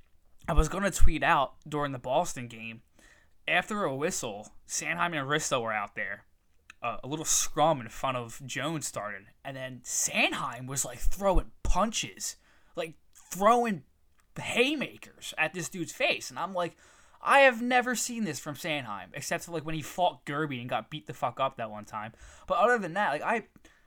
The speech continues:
Sanheim's throwing punches. I, I'm sitting there like, oh, like, I, I stood up off my couch. I started screaming, and then I was like, oh, yeah, Risto's right behind him. Risto's right there. Like, I mean, Risto's probably, like, touching shoulders with him. So if anybody touches Sanheim, Risto's gonna grab him by the head. So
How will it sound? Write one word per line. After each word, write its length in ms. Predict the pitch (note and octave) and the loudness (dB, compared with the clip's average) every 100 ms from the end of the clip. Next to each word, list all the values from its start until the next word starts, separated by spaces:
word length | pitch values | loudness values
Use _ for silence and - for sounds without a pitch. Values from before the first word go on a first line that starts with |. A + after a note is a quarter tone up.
| _ - | _ -8
Sanheim's 520 | - C4+ F4+ A#3 - | -4 -2 -2 -4 -4
throwing 480 | E3 D#3+ G3 F3+ - | -2 0 0 -2 4
punches. 420 | - F3 A3+ D#4+ - | 6 6 4 -2 6
I, 140 | A3 | 8
I'm 180 | - A3 | 8 6
sitting 260 | - - G3+ | 4 -6 -4
there 100 | E3 | -2
like, 120 | E3 | 0
oh, 240 | E4 F#4+ A#3 | 0 2 0
like, 140 | D#3+ | 0
I, 120 | E3+ - | -2 -2
I 60 | |
stood 200 | E3 A3+ | -2 -2
up 140 | G3+ G3 | -2 -4
off 120 | - | -6
my 120 | D#3+ | -6
couch. 260 | - G#3+ A3 | -6 -8 -8
I 60 | |
started 240 | B2 D#3 C3 | -8 -8 -6
screaming, 420 | - G3 A#3+ F3 | -8 -8 -8 -8
and 80 | A#2 | -8
then 100 | D3+ | -4
I 100 | D3+ | -4
was 180 | D3+ D3+ | -4 -8
like, 100 | - | -6
oh, 200 | D3+ D3 | -4 -4
yeah, 240 | C#3 C3+ | -4 -8
Risto's 520 | B2 C#3+ D#3+ D3+ A#2 A#2 | -6 -6 -4 -4 -4 -6
right 160 | A2+ | -6
behind 360 | A#2 A2+ A2+ G#2 | -6 -6 -8 -10
him. 140 | G2+ - _ _ _ | -14 -20 _ _ _
Risto's 380 | D#3+ F3 E3 C#3 | 2 4 4 0
right 440 | B2+ D3 D3 D3 C#3+ | -2 4 6 6 4
there. 160 | C3+ | 2
Like, 180 | B2+ - - - - | 2 -2 -10 -20 -4
I 140 | E3 D#3 | 2 2
mean, 140 | C#3+ | 2
Risto's 320 | D#3 E3 D#3+ | 2 2 4
probably, 260 | - D#3 D3+ | 8 8 6
like, 160 | C3 | -4
touching 280 | - D3 C3+ | -4 -6 -6
shoulders 420 | - C#3+ C3+ B2 | -2 0 0 -2
with 120 | A#2 A2 | -6 -8
him. 120 | A2 | -10
So 100 | A#2+ | -6
if 80 | D#3+ | -2
anybody 380 | E3+ D3 C3 | -2 0 0
touches 320 | B2 C#3+ - - | -2 -6 -6 -4
Sanheim, 440 | C3+ C3+ A2+ A#2 | -2 -2 -4 -6
Risto's 260 | C3 C3+ B2 | -4 -4 -4
gonna 180 | A#2 | -4
grab 240 | A#2 A#2+ B2 | 0 2 2
him 80 | B2 | 0
by 160 | A2+ | -2
the 40 | A2 | 2
head. 320 | D3+ A2 - | 4 2 0
So 220 | A#2+ | -6